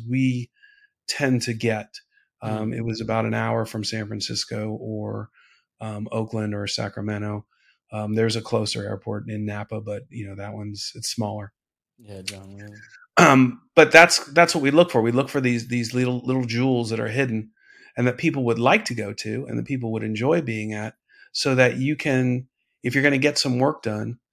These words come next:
Speaker 1: um, and people do get work done and stuff like that, but it's enjoyable. And yeah,
Speaker 2: Mm-hmm.
Speaker 1: having a bottle of wine waiting for you in your room, um, that's a nice touch. Um, we like that. Uh,
Speaker 2: It's
Speaker 1: I
Speaker 2: the
Speaker 1: think,
Speaker 2: little,
Speaker 1: uh,
Speaker 2: it's the little things that count. So tell, tell me a little bit about the next location. You're, where are you gonna be next?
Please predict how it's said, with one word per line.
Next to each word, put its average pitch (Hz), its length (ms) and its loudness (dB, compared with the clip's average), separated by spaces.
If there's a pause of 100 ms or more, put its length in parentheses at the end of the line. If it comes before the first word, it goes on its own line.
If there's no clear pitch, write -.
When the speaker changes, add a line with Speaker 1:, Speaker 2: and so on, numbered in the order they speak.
(320)
Speaker 1:
um, 113 460 -6
and 135 160 2
people 156 220 -2
do 147 160 0
get 131 200 -2
work 131 220 -2
done 110 240 -2
and 117 140 -4
stuff 117 180 -6
like 117 120 -6
that, 127 220 -2
but 127 220 -2
it's 127 260 -6
enjoyable. 127 640 -2
And 120 160 -4
yeah, 127 340 -4 (240)
Speaker 2:
Mm-hmm. 104 200 -16
Speaker 1:
having 156 220 4
a 139 40 0
bottle 131 360 4
of 127 60 2
wine 127 260 4
waiting 120 280 0
for 143 140 -4
you 139 100 0
in 131 80 0
your 117 140 0
room, 180 340 -2 (480)
um, 120 520 -6 (100)
that's 196 180 0
a 214 40 0
nice 175 240 -2
touch. - 480 -6 (440)
Um, 120 240 -4
we 139 80 2
like 143 240 4
that. 110 320 -2
Uh, 113 340 0
Speaker 2:
It's 120 80 -2
Speaker 1:
I - 40 0
Speaker 2:
the 175 80 0
Speaker 1:
think, 165 140 2
Speaker 2:
little, 120 180 0
Speaker 1:
uh, 120 80 -2
Speaker 2:
it's 175 160 -2
the 190 120 0
little 196 360 2
things 175 360 -4
that 139 180 -4
count. 160 360 -6
So 165 180 0
tell, 190 440 -2
tell 226 160 0
me 247 80 2
a 233 60 2
little 208 180 2
bit 185 120 0
about 175 340 0
the 160 60 -4
next 147 300 -4
location. 101 840 -10
You're, 120 280 -8
where 139 140 0
are 143 60 0
you 135 100 -2
gonna 131 140 -4
be 123 80 -4
next? - 420 -12